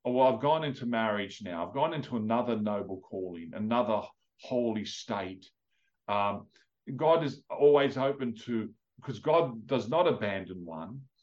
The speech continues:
God still walks with a person until the moment of their death. He still graces them. He still calls them. He opens the, to them out of mercy a plan B or even a plan C.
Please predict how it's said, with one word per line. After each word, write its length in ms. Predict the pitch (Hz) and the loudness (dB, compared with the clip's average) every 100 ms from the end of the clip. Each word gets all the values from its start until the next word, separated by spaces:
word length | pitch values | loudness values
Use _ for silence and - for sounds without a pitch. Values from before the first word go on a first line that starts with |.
| _ _ | _ _
God 340 | - 139 131 107 _ | 2 4 2 -2 _
still 360 | - - 165 180 | -18 0 2 4
walks 340 | 143 135 - | 4 2 0
with 140 | 131 117 | -10 -12
a 100 | - - | -16 -10
person 460 | 98 92 - 95 95 - | -10 -10 -12 -14 -14 -8
until 380 | 110 107 127 120 | -6 -6 -6 -4
the 160 | 113 110 | 0 0
moment 220 | 110 104 | 0 -4
of 100 | 92 | -6
their 180 | 98 95 | -6 -8
death. 300 | 87 87 65 - _ _ _ | -8 -10 -12 -20 _ _ _
He 100 | 117 | -10
still 500 | 110 - 165 175 - - _ | -10 -2 4 4 2 -12 _
graces 480 | 131 120 113 117 98 | 0 2 0 -6 -6
them. 160 | 101 107 | -6 -6
He 80 | |
still 320 | 110 - 156 139 | -6 -8 -10 -8
calls 500 | - 120 110 110 - | -8 -6 -4 -6 -8
them. 160 | 92 - - _ | -14 -14 -18 _
He 240 | 151 - | -6 0
opens 460 | 156 180 170 147 113 | 2 2 0 -6 -4
the, 260 | 131 123 - | -4 -4 -6
to 100 | 139 | -8
them 300 | 123 135 127 113 | -2 -2 -2 -2
out 160 | 131 135 | 2 2
of 160 | 113 110 | 2 -2
mercy 460 | 127 170 165 117 | 0 -2 -2 -2
a 40 | 110 | -4
plan 420 | - 123 117 110 | -2 -2 0 0
B 260 | 113 135 | 0 0
or 120 | 101 120 | 0 0
even 220 | 147 147 | 0 -2
a 100 | - | -4
plan 260 | 135 131 127 | -4 -2 -2
C. 440 | - 139 - - | -2 -6 -6 -10